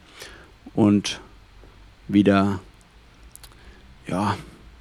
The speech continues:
ich sag mal, Leben, ähm, in die Brunnen kommt. Ich wollte jetzt irgendwas Cooles mit Wasser sagen, ist mir nicht eingefallen. Nice. Äh, und zwar der Burgenforscher und Nürnberger Arzt Helmut Kunstmann und seine Frau Hilde, die das, ähm,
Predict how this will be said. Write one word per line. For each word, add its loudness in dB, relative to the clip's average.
ich -18
sag -2
mal, 4
Leben, 4
ähm, -2
in 4
die 6
Brunnen 6
kommt. 4
Ich -12
wollte 2
jetzt -6
irgendwas 0
Cooles 2
mit 0
Wasser 0
sagen, 4
ist -2
mir 0
nicht -2
eingefallen. -2
Nice. -4
Äh, 2
und 0
zwar 4
der 4
Burgenforscher 4
und -2
Nürnberger 2
Arzt -6
Helmut 6
Kunstmann 2
und 0
seine 2
Frau 2
Hilde, 4
die 2
das, 2
ähm, -4